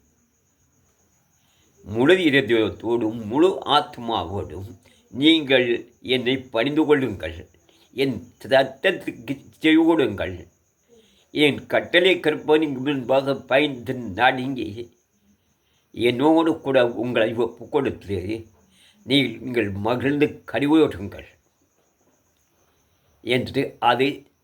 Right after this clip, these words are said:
தேவனுடைய சித்தம், பரமபிதாவாகிய பரிசுத்த ஆவியானுடைய சித்தம். அவர் சித்தத்தை நாம் ஒப்பு கொடுத்தால் அந்த பரிசுத்த ஆவியார் நமக்குள்ளாக வாசம் பண்ணுவார். "நான் தங்கும் ஆலயம்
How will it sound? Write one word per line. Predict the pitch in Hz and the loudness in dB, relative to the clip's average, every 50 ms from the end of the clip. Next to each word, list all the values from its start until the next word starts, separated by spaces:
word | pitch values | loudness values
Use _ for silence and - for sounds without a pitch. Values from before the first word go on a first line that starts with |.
| _ _ 131 | _ _ 4
தேவனுடைய | 143 151 143 131 143 131 120 110 107 117 127 - - | 4 4 4 4 0 -4 -4 -4 -4 -4 -6 -8 -6
சித்தம், | _ 117 113 - - _ 147 135 127 - - - | _ -6 -6 -6 -8 _ -4 -4 -4 -8 -4 0
பரமபிதாவாகிய | 139 143 139 135 143 151 156 156 - - 139 151 147 131 127 135 143 135 127 131 139 - - | 2 2 2 2 2 2 0 0 -2 0 4 6 6 6 4 4 2 2 2 2 -4 -6 -2
பரிசுத்த | - 131 147 160 160 165 - 143 - - 190 | -2 0 2 2 0 -2 -6 -12 0 4 6
ஆவியானுடைய | 185 180 175 151 160 160 156 143 143 135 143 135 - - _ | 6 6 6 4 2 2 2 0 -2 -2 -4 -4 -4 -8 _
சித்தம். | - 120 104 - _ - 117 95 85 - _ _ - _ _ _ _ _ _ _ _ _ | -10 -10 -10 -10 _ -10 -10 -10 -10 -14 _ _ -20 _ _ _ _ _ _ _ _ _
அவர் | - - 127 139 165 196 196 190 - - - | 2 2 2 4 4 4 2 2 0 -4 0
சித்தத்தை | - 180 175 175 175 147 135 185 180 180 175 | 0 0 0 0 -6 -2 2 4 6 6 6
நாம் | 151 139 127 123 135 143 160 180 175 151 | 4 0 -2 0 2 2 2 0 -2 -2
ஒப்பு | 139 147 151 - - 135 - | -2 -2 -2 -4 -8 -10 0
கொடுத்தால் | - 160 123 110 - - 123 131 135 143 143 - - | 0 0 0 0 -2 2 4 4 4 4 2 -6 -8
அந்த | - - 147 139 131 156 | -6 -4 -4 -2 -2 -4
பரிசுத்த | - - 160 151 131 139 135 131 156 143 - 143 | -2 0 0 0 0 0 -2 -4 -6 -2 2 2
ஆவியார் | 139 123 117 113 113 117 113 120 113 107 - - | 4 4 4 2 2 0 -2 -2 -4 -10 -16 -16
நமக்குள்ளாக | - 120 110 107 117 135 135 104 - - 110 123 123 113 104 98 107 113 123 123 - - | -10 -6 -6 -4 -4 -4 -8 -8 -10 -8 -2 0 2 2 2 2 0 -2 -2 -2 -8 -12
வாசம் | - 92 113 107 113 113 - 117 113 107 | -6 -2 0 0 0 0 -2 -8 -8 -8
பண்ணுவார். | 107 98 92 - - - 92 87 78 80 _ _ _ _ _ _ _ _ _ _ _ _ _ _ | -8 -10 -10 -12 -10 -8 -8 -8 -8 -12 _ _ _ _ _ _ _ _ _ _ _ _ _ _
"நான் | _ - 110 107 113 135 131 101 | _ -4 0 0 2 2 0 -2
தங்கும் | 90 113 127 131 104 117 127 120 120 117 | -2 -4 -4 -2 -2 -4 -4 -4 -2 -2
ஆலயம் | 104 90 123 131 139 135 117 101 107 104 123 110 _ _ | -2 0 0 0 2 0 0 -2 -4 -10 -14 -20 _ _